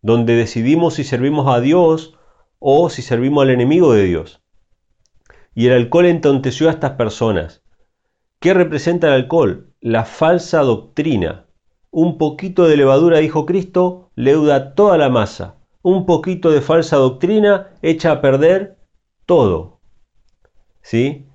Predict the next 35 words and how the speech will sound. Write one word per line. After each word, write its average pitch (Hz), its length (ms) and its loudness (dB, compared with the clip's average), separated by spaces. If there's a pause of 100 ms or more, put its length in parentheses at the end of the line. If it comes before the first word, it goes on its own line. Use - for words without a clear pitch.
(680)
Se, 123 400 0
se 135 260 -2
echa 160 220 -2
a - 80 -6
perder 135 320 0
la 143 160 0
verdad 117 560 -4 (240)
con 127 180 0
un 160 240 0
poco 196 360 0
de 113 100 0
falsa 117 360 -2
doctrina. 98 680 -4 (160)
Hay 190 120 -4
mucha 185 240 0
gente 180 340 0
que 147 140 -2
dice, 160 480 -2 (280)
eh, 127 500 -2 (640)
que 151 140 -2
no 180 80 2
son 165 200 -2
tan 160 140 0
importantes 147 680 0
las 123 160 -2
doctrinas, 110 800 -4 (460)
¿sí? 127 360 -18 (200)
Que 139 100 -2
es 139 60 0
más 156 200 0
importante 151 1080 -2
el 117 140 -2
amor 131 280 0
al 123 160 0
prójimo. 98 720 -4